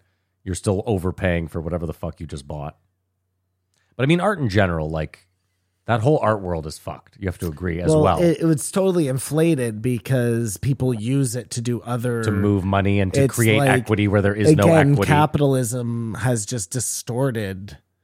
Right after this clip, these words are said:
Speaker 2: the true value of things.
Speaker 1: Dude, I saw this guy the other day, Simon. He was talking about, he's like, "This is what I did. I created a foundation."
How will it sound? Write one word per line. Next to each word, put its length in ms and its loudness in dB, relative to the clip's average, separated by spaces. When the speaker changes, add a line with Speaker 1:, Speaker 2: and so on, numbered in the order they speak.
Speaker 2:
the 140 -2
true 300 -2
value 580 -2
of 100 -10
things. 680 -10
Speaker 1:
Dude, 120 -2
I 60 0
saw 160 -2
this 140 -6
guy 160 2
the 100 -2
other 100 -2
day, 140 0
Simon. 320 -2
He 60 -2
was 120 -4
talking 240 0
about, 160 -4
he's 240 -10
like, 140 -2
"This 160 -2
is 100 -6
what 120 0
I 120 4
did. 280 -4
I 100 0
created 420 0
a 60 -2
foundation." 840 -4